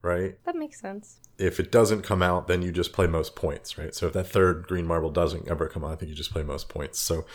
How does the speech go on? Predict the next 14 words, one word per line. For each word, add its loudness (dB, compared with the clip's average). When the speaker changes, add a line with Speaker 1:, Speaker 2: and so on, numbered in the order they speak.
Speaker 1:
don't 10
quote 12
me 6
on 6
any 4
of 2
this. 0
Anyways, 8
it's, 4
it's 2
like 8
a 8
little, 12
like, 10